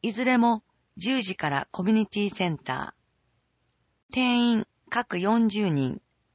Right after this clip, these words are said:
当日先着順。費用、無料。問い合わせ、奈良県教育振興会事務局。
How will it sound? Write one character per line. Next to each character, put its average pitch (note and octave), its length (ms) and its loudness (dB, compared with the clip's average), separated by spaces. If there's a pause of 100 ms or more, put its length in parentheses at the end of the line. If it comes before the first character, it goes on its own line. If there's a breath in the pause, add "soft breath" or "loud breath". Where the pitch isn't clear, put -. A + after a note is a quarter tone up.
(160)
当 G#3 200 -4
日 G3 220 -8
先 G3 320 -2
着 F3+ 320 -8
順。 D3+ 340 -6 (800)
費 C4+ 140 -2
用、 E3 360 0 (120)
無 D#3 180 -4
料。 F#3 400 0 (800)
問 A3 260 -4
い A3+ 60 0
合 G#3+ 120 4
わ G#3 120 0
せ、 F#3 360 -8 (480)
奈 A#3 260 2
良 - 40 -12
県 F3+ 260 0
教 A#3 240 -2
育 G#3+ 180 -6
振 G#3 280 -2
興 F#3+ 260 -4
会 D3 240 -6
事 C#3 120 -6
務 F3+ 140 0
局。 - 440 -12